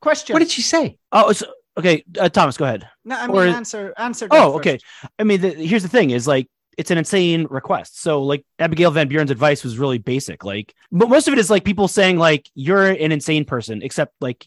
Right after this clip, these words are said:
Speaker 3: in a very polite way. She said,
Speaker 2: Okay.
Speaker 3: "If your handyman leaves the bathroom in the same condition when he exits as when he goes in there, you have nothing to be anxious about." That, that was her response. It's like
Speaker 1: All right.
Speaker 2: She didn't tell her to get a porta potty and put it outside.
Speaker 3: Nope.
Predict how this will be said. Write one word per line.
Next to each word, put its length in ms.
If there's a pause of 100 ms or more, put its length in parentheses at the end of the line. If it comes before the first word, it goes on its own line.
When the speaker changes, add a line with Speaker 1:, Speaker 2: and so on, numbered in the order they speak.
Speaker 3:
in 140
a 120
very 400 (120)
polite 240
way. 400 (280)
She 120
said, 220
Speaker 2:
Okay. 100
Speaker 3:
"If 100
your 100
handyman 520
leaves 240
the 60
bathroom 380
in 60
the 60
same 240
condition 560 (560)
when 160
he 80
exits 360
as 140
when 100
he 60
goes 260
in 100
there, 340 (280)
you 100
have 100
nothing 340
to 120
be 220
anxious 420
about." 340 (480)
That, 140
that 100
was 140
her 60
response. 500
It's 100
like 340
Speaker 1:
All 60
right. 140
Speaker 2:
She 160
didn't 240
tell 160
her 100
to 80
get 140
a 80 (160)
porta 200
potty 280
and 100
put 120
it 80
outside. 340
Speaker 3:
Nope. 200